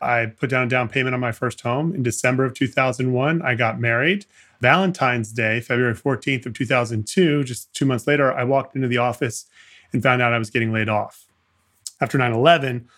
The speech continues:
a lot of these tech companies that we were servicing, all their marketing funds, uh, dried up. So here I have a new house, a new wife, no job.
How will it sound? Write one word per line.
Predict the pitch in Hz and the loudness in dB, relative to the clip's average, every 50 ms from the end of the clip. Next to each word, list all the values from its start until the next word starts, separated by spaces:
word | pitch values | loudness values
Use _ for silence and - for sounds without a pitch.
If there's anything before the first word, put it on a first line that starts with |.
| _ _ - | _ _ -6
a | 135 | -4
lot | 131 | -4
of | 127 | -2
these | 131 113 - | -4 -6 -6
tech | - 143 131 - | -4 -6 -6 -4
companies | - 127 117 120 123 113 113 | -6 -8 -6 -6 -6 -6 -4
that | 127 | -4
we | 120 120 | -4 -4
were | 113 | -4
servicing, | - - 123 117 113 - - 120 117 117 | -4 -6 -6 -6 -6 -4 -4 -6 -4 -4
all | 117 117 113 | -2 -4 -4
their | 120 113 110 | -4 -4 -4
marketing | 117 113 113 - - - 120 113 113 | -2 -4 -6 -6 -6 -6 -6 -6 -6
funds, | - - 117 117 117 113 - - _ _ - - | -6 -6 -6 -4 -4 -6 -6 -10 _ _ -8 -6
uh, | 131 110 | -6 -6
dried | 104 - 120 110 117 123 | -4 -4 -2 -2 0 0
up. | 123 113 - - _ _ _ _ _ _ _ _ _ _ _ - | 0 -2 -2 -6 _ _ _ _ _ _ _ _ _ _ _ -12
So | - - 139 135 127 127 123 123 120 117 113 - _ _ _ _ _ _ _ _ - | -6 0 2 2 4 4 2 2 2 0 -2 -6 _ _ _ _ _ _ _ _ -2
here | - 151 151 | 2 4 4
I | 147 139 | 4 4
have | 110 139 135 131 127 123 131 | 4 4 4 4 2 2 0
a | 135 127 123 | -2 0 2
new | 131 143 156 151 | 4 4 4 4
house, | 110 120 131 123 123 120 110 - - - - - - _ - - | 4 2 0 0 0 -2 -4 -8 -14 -16 -16 -18 -20 _ -8 -4
a | 127 123 123 | -2 -2 -2
new | 120 127 131 123 | 0 0 0 0
wife, | 123 117 117 107 - - | 2 0 0 -2 -4 -6
no | 120 113 107 | -4 -4 -4
job. | 110 117 117 - - | -4 -4 -6 -6 -10